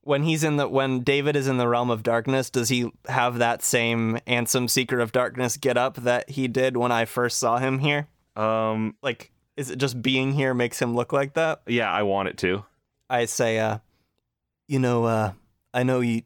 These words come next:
Speaker 1: you don't really belong here, but that get up does look good on you."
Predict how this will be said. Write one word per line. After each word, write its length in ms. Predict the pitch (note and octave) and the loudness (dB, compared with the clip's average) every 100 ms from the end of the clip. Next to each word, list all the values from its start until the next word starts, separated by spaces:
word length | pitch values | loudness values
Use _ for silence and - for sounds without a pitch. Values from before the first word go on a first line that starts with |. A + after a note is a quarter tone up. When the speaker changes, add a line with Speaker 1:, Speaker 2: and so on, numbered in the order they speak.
| - | -4
Speaker 1:
you 120 | B2 | 0
don't 260 | A#2 A2 - _ _ | 2 0 -4 _ _
really 240 | - B2 A2+ | -2 0 2
belong 400 | A#2 A#2 A#2 A2+ | 2 2 2 0
here, 300 | A#2 A2+ G#2+ | 2 2 2
but 200 | A2+ G#2+ _ _ _ _ _ | 0 -2 _ _ _ _ _
that 200 | A#2+ A#2 - - | -2 -2 -4 -2
get 140 | D3 | 0
up 160 | B2 - | 2 2
does 220 | B2+ A#2 | 0 0
look 160 | A2+ G#2 | -2 0
good 160 | B2+ | 2
on 160 | A#2+ A2 | 2 2
you." 140 | A2 | 0